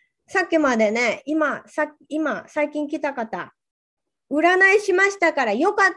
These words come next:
たら、あの、ビャーっと何？これ、スクロールして戻して、あのー、六月のあなたへ一言メッセージ、占いやっております。えー、源からの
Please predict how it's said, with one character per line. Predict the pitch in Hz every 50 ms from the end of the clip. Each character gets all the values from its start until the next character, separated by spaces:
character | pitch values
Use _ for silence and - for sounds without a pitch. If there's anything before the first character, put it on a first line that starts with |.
| -
た | 302 285
ら、 | 269 247 233 226
あ | 226
の、 | 226 226 226 220 208
ビ | 214 220 226 277 294
ャ | 285 214 214 220 - - - - -
ー |
っ | -
と | - 302
何？ | 285 285 277 254 190 196 214 - _ -
こ | 240
れ、 | 233 202 175 165 -
ス | - -
ク | - 311 311
ロ | 302 302 302
ー |
ル | 302 302 302
し | - -
て | 311 294
戻 | 277 285 269 294 302 302
し | 302 -
て、 | - 240 202 180 - _ _ _ _ _ _ _ -
あ | 202 220 240
の | 247 240 233 208 202 202 202 196 190 190 190 185 185 - - _ _ _ _ _ _ _ _ _ _ _ _ _ _ _ _ _ _ _ _ _ _ _ _ _ _ _ -
ー、 | 220
六 | 233 233 - 254 220
月 | 220 220 220 _ - 208
の | 196 190 196 _ _ _ _ _ _ _ _ _ _ _ _
あ | - 220 220
な | 220 214 208
た | 208 - 180
へ | 165 165 165 _ _
一 | _ - - - 247 226
言 | - 226 220 - 220 208 202 202
メ | 220 233
ッ | 226 220
セ | - - 208 190
ー | 180
ジ、 | 196 196 170 - - -
占 | 202 214 214 220 220 214 208
い | 202 202
や | 202 202
っ | 202
て | _ - 208
お | 208
り | 208 208
ま | 214 214 208 208
す。 | - - 190 175 175 - _ _ _ _ _ _ - - _ _ - _ _ _ -
え | 208 220
ー、 | 220 220
源 | 226 226 226 220 202 202 202 202 202 202
か | 208 208
ら | 196 196 196 190
の | 180 175 170 165 -